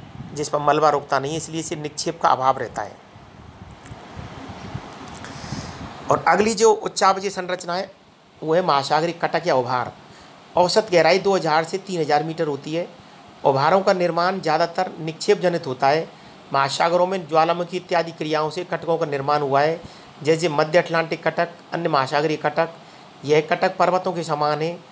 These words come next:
अटलांटिक महासागर के मध्य में विश्व प्रसिद्ध कटक स्थित है, जो लगभग चौदह हज़ार किलोमीटर लंबा है। हिंद महासागर के मध्य में भी कटक स्थित है, जिसकी लंबाई लगभग नौ हज़ार किलोमीटर है।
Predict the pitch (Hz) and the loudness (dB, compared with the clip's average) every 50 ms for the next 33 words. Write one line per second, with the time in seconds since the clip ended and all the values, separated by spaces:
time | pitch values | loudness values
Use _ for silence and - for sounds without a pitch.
0 | - - - - - - - 165 160 - 185 185 190 185 196 180 165 147 139 - | -20 -20 -20 -20 -16 -8 -8 -6 -2 2 2 2 2 2 2 4 4 2 2 2
1 | 160 160 170 175 160 165 160 147 147 147 147 - 156 175 175 151 170 165 - - | 2 2 2 2 0 -2 -2 0 0 -2 -2 -4 -4 -4 -4 -4 -4 -4 -6 -6
2 | - 170 156 - 170 160 156 - 151 160 151 139 147 135 - - 147 147 165 165 | -6 -6 -4 -4 -4 -4 -2 -2 0 0 -2 -4 -4 -6 -6 -8 -4 -2 -2 -2
3 | 160 165 160 151 147 147 139 143 160 160 165 - - - - - - - - - | -2 -2 0 0 0 0 2 0 -2 -2 -4 -8 -18 -20 -20 -20 -20 -14 -4 2
4 | - 170 175 175 160 143 151 151 147 - 156 151 143 143 135 147 135 131 131 131 | 4 6 6 6 6 6 4 2 2 0 -2 -2 -2 -2 -4 -4 -2 -2 -4 0
5 | 127 127 131 143 151 156 160 - - - - - - - - - - - - - | 0 2 2 2 0 -2 -6 -10 -18 -20 -20 -20 -20 -20 -20 -20 -20 -20 -20 -20
6 | - - - - - - - - - - - - - - - - - - 131 151 | -20 -20 -20 -20 -20 -20 -20 -20 -20 -20 -18 -18 -18 -16 -16 -12 -6 -2 2 4
7 | 180 185 175 165 160 160 175 175 185 190 185 180 160 165 160 160 160 170 170 170 | 6 6 6 6 6 4 4 4 4 2 2 0 0 0 0 0 -2 -6 -6 -8
8 | 165 170 - - 160 - 160 165 156 - - 170 160 - 175 165 156 156 151 - | -8 -8 -8 -6 -6 -6 -8 -8 -10 -8 -8 -8 -6 -4 -6 -4 -4 -6 -6 -4
9 | 165 143 147 147 147 143 143 151 151 139 135 127 123 143 147 143 - - - - | -4 -2 -2 -2 2 2 2 2 2 0 -2 -2 -2 -4 -4 -4 -8 -16 -20 -20
10 | - - 135 139 147 151 147 135 131 139 131 127 - 127 123 120 113 104 110 107 | -18 -12 -4 0 4 4 4 4 4 2 0 0 -2 -6 -6 -8 -8 -10 -10 -12
11 | 101 101 104 - | -12 -14 -16 -20